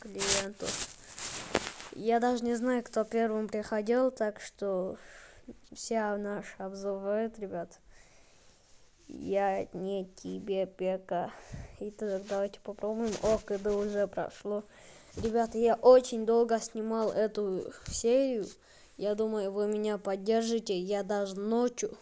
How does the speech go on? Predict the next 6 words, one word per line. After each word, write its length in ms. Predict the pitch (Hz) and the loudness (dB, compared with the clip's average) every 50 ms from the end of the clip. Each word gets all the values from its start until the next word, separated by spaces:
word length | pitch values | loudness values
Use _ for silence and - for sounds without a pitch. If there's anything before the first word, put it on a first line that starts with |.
| - - - | -18 -18 -18
ночью 580 | - - - 190 196 214 220 220 214 - 202 | -16 -14 -12 -8 -4 -4 -4 -4 -4 -4 -4
этот 300 | 190 196 196 196 - - | -2 -2 -2 -4 -8 -8
не 160 | - 196 196 196 | -8 -8 -8 -6
спал, 400 | - - - - 214 220 214 190 | -6 -6 -2 0 0 0 0 -2
а 80 | 180 | -2
снимал. 600 | 185 - - - 208 196 196 202 202 196 180 180 | -4 -6 -10 -10 -10 -8 -6 -6 -6 -6 -6 -8